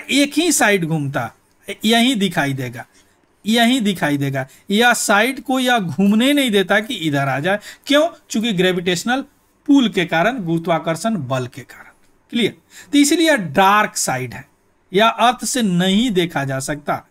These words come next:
है ना? जिसके कारण क्या है कि सन रे भी वहां पे नहीं पहुंचता।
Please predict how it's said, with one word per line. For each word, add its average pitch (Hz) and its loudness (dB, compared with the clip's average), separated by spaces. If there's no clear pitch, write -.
है 247 0
ना? 233 -2
जिसके 233 0
कारण 247 0
क्या 226 0
है 202 2
कि 220 -6
सन 262 -2
रे 226 0
भी 240 -2
वहां 196 2
पे 196 -2
नहीं 170 -2
पहुंचता। 165 -2